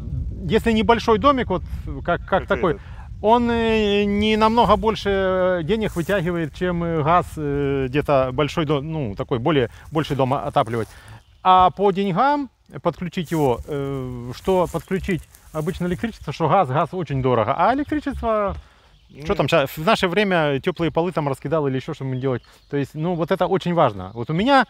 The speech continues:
Speaker 1: электричество.
Speaker 2: Нет, здесь, здесь было вначале было электричество, потом оно ему не понравилось, и он, где-то бухта есть, а там вот есть барабан от кабеля, он купил
Speaker 1: Мгм.
Speaker 2: целый барабан кабеля, и тут копал,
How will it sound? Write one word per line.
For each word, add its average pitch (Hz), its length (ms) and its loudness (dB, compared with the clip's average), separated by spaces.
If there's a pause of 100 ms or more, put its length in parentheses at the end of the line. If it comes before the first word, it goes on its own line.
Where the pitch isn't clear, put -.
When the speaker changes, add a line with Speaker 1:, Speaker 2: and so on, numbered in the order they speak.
(120)
Speaker 1:
электричество. 170 720 -4 (340)
Speaker 2:
Нет, 127 220 -10
здесь, 123 220 -8
здесь 139 260 -10
было 143 220 -4
вначале 135 320 -2
было 151 260 -2
электричество, 123 480 -8
потом 127 380 -6
оно 123 180 -4
ему 123 160 -6
не 123 100 -6
понравилось, 123 680 -2
и 123 80 -8
он, 117 240 -6 (760)
где-то 139 240 -8
бухта 147 340 -6
есть, 135 240 -10
а 135 60 -8
там 139 180 -10
вот 123 180 -8
есть 123 220 -14
барабан 120 440 2
от 147 120 -10
кабеля, 147 340 0
он 135 100 -10
купил 135 260 -6
Speaker 1:
Мгм. 127 100 -2
Speaker 2:
целый 135 240 -2
барабан 117 380 -2
кабеля, 156 540 -2 (460)
и 135 160 -6
тут 135 220 -4
копал, 127 480 2